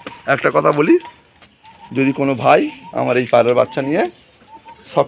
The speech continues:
করতে চান, পায়রা ওড়াতে চান, পায়রা, আমার পায়রা গরমে ওড়ে। আপনারা যারা ভিডিও বরাবর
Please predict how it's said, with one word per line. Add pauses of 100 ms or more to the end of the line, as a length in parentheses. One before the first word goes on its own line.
করতে
চান,
পায়রা
ওড়াতে
চান, (1120)
পায়রা, (120)
আমার
পায়রা (100)
গরমে (100)
ওড়ে।
আপনারা
যারা
ভিডিও
বরাবর